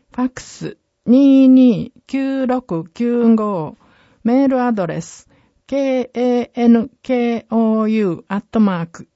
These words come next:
シーアイティーワイドットアイジーエードットジェーピー。伊賀上野忍者フェスタ二千十九のイベントのお手伝いをしていただけるボランティアスタッフを募集します。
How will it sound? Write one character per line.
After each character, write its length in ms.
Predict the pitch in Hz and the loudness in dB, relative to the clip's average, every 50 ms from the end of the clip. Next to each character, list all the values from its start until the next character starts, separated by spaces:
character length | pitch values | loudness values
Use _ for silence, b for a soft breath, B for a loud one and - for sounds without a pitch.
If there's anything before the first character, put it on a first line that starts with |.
| _ | _
シ 440 | - - - - 262 254 254 262 254 | -18 -12 -8 -4 -4 -2 -2 -4 -4
ー 80 | - _ | -6 _
ア 180 | - 240 240 240 | -4 -2 0 2
イ 160 | 247 247 233 | 2 0 0
テ 220 | - _ - 254 | -4 _ -6 -4
ィ 220 | 240 233 233 233 226 | -4 -2 -2 -2 -2
ー 40 | 226 | -2
ワ 200 | 220 220 214 208 | -2 -4 -4 -4
イ 160 | 180 165 - - | -6 -8 -10 -10
ド 180 | - 190 180 170 | -6 -6 -6 -6
ッ 60 | 165 _ _ - | -6 _ _ -10
ト 220 | - 165 - _ _ _ _ | -10 -10 -10 _ _ _ _
ア 160 | - 220 233 | -4 0 2
イ 260 | 247 254 247 247 247 226 | 2 4 4 2 0 -2
ジ 460 | 220 226 247 240 233 226 226 220 220 | -4 -4 -4 -2 -2 -2 -4 -6 -6
ー 60 | - 226 | -6 -6
エ 240 | 226 214 185 151 - _ - | -6 -6 -6 -8 -12 _ -8
ー 60 | 170 | -6
ド 120 | 180 175 | -6 -6
ッ 20 | 165 170 _ _ - | -6 _ _ _ -12
ト 100 | 170 156 - _ _ _ - 220 233 240 254 254 247 240 220 214 220 233 226 208 175 165 - - 180 180 170 170 170 _ _ - - 165 170 240 - | -12 -12 -14 _ _ _ -4 -4 0 0 0 0 0 -2 -4 -4 -4 -4 -4 -4 -6 -8 -10 -8 -6 -6 -6 -8 _ _ _ -12 -12 -12 -10 -10 -12
ジ 140 | 214 185 208 | -10 -8 -6
ェ 220 | 208 214 208 202 | -6 -4 -4 -6
ー 80 | 196 196 _ - | -8 -10 _ -8
ピ 360 | 196 185 175 160 139 123 - | -6 -6 -6 -6 -10 -14 -18
ー。 0 | _ _ _ _ _ _ _ _ _ _ _ _ _ _ _ _ _ _ _ _ _ _ _ _ _ _ _ _ _ _ _ _ _ _ _ _ _ _ _ _ _ _ _ _ _ _ _ _ _ _ _ _ _ _ _ _ _ _ _ _ _ _ _ _ _ _ - | _ _ _ _ _ _ _ _ _ _ _ _ _ _ _ _ _ _ _ _ _ _ _ _ _ _ _ _ _ _ _ _ _ _ _ _ _ _ _ _ _ _ _ _ _ _ _ _ _ _ _ _ _ _ _ _ _ _ _ _ _ _ _ _ _ _ -4
伊 120 | 226 202 | 0 0
賀 180 | 226 262 277 277 | 0 2 2 2
上 180 | 285 285 269 | 2 2 4
野 160 | 240 202 185 | 2 2 2
忍 260 | 185 190 220 254 262 262 | 2 2 4 4 4 4
者 200 | 247 262 254 233 | 2 0 -6 -6
フ 80 | - | -6
ェ 80 | 233 240 | -8 -8
ス 160 | - - - | -8 -12 -10
タ 140 | - 196 190 | -6 -4 -4
二 140 | 185 180 190 | -4 -4 -4
千 360 | - - 277 277 254 226 196 | -4 0 2 4 6 4 4
十 300 | 180 208 247 254 233 202 | 2 0 -2 -2 -2 -4
九 160 | - - 190 | -4 -2 -2
の 160 | 185 180 170 | 0 0 0
イ 100 | 175 175 | -2 -2
ベ 180 | 185 220 233 247 | -2 0 2 2
ン 120 | 247 240 | 2 2
ト 120 | 240 240 233 | 2 2 2
の 200 | 233 233 220 214 | 2 2 2 -2
お 60 | 208 | -2
手 140 | - 247 247 | -4 -6 -6
伝 400 | - 247 247 208 214 190 175 170 | -6 -8 -8 -6 -6 -6 -6 -6
い 60 | 170 | -6
を 160 | 170 160 160 | -6 -6 -8
し 100 | - - | -10 -10
て 220 | - 226 226 226 | -6 -6 -4 -4
い 40 | 220 220 | -6 -6
た 140 | - 220 | -6 -6
だ 140 | 208 202 196 | -6 -6 -8
け 160 | 196 - 208 | -8 -8 -8
る 120 | 196 190 185 | -6 -6 -6
ボ 120 | 185 190 | -6 -6
ラ 160 | 190 214 233 | -4 -2 2
ン 100 | 247 247 | 2 2
テ 180 | 240 - - 247 | 0 0 -4 -4
ィ 80 | 240 240 | -4 -4
ア 40 | |
ス 200 | 247 - - - | -6 -10 -12 -10
タ 100 | - 240 | -8 -6
ッ 40 | 233 233 | -6 -8
フ 280 | _ _ - 220 185 | _ _ -6 -4 -2
を 80 | 175 170 | -2 -2
募 160 | 175 170 170 | -4 -6 -8
集 320 | 170 - - 190 175 175 | -8 -8 -8 -8 -8 -8
し 180 | 170 - - 185 | -8 -8 -6 -4
ま 200 | 170 170 165 175 | -4 -4 -4 -6
す。 260 | 170 - - - _ | -10 -12 -18 -20 _